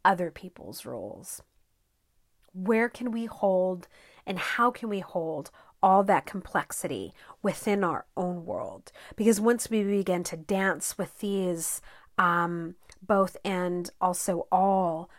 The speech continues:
ideas, once we begin to really percolate and, like, luxuriate in our Nepantla, in this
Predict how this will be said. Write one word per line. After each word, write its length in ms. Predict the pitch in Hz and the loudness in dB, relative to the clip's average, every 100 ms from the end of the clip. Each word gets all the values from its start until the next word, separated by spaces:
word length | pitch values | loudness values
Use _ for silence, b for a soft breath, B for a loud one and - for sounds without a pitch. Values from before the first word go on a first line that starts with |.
| B - | B -6
ideas, 720 | 180 180 226 285 196 165 - | -6 -4 2 2 2 -2 -4
once 260 | 196 196 233 | -4 -4 -4
we 100 | 214 | -4
begin 480 | 214 185 196 175 | -4 -4 -2 -2
to 280 | 175 - 190 | -6 -6 -6
really 640 | 170 190 202 196 190 180 - B B B B _ - - - | -6 -2 0 0 -2 -4 -8 B B B B _ -12 -12 -10
percolate 840 | - 285 277 - 226 180 107 - _ | 2 4 4 4 0 0 -2 -6 _
and, 720 | 185 185 180 180 175 180 180 - _ - - | -6 -2 0 0 -2 -2 -4 -6 _ -16 -6
like, 420 | 190 180 - - _ - | -4 -4 -6 -14 _ 0
luxuriate 1160 | 226 226 196 196 214 254 254 214 156 92 - - | 4 4 2 0 2 2 2 2 0 -2 -6 -10
in 300 | - 233 233 | -2 -2 -2
our 240 | 220 160 180 | -2 -4 -2
Nepantla, 800 | 175 170 - 160 - 135 113 - | -4 -6 -8 -10 -8 -6 -6 -4
in 480 | 220 226 226 226 - | 0 2 2 2 -2
this 600 | 190 180 165 - - - | -2 -4 -2 -4 -4 -6